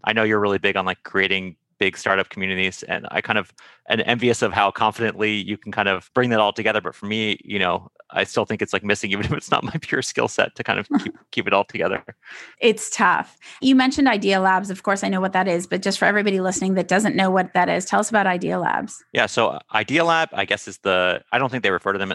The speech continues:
Speaker 1: themselves as this, but they're, like, one of the first pure, like, startup incubators. Bill Gross is a Caltech alum from, I think, the early eighties.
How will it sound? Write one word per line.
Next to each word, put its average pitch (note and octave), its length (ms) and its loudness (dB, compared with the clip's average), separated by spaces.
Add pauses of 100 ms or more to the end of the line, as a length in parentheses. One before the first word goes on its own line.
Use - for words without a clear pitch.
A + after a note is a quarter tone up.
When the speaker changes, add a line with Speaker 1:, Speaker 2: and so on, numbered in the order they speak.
Speaker 1:
themselves F#2+ 360 -2
as F#2+ 40 -16
this, G2+ 160 -6
but - 100 -8
they're, A2+ 100 2
like, G#2 240 0
one B2+ 120 0
of A2+ 120 -2
the A2+ 80 0
first - 420 -2
pure, G2 600 0
like, G2+ 120 -12
startup G2+ 340 0
incubators. B2 640 -2 (100)
Bill A#2 160 2
Gross G2 320 0
is - 80 -14
a - 40 -18
Caltech G2 340 0
alum F2+ 340 0
from, F2+ 160 -8
I F2 60 -4
think, - 180 -8
the F2+ 80 -8
early F#2 260 -4
eighties. F2 440 -6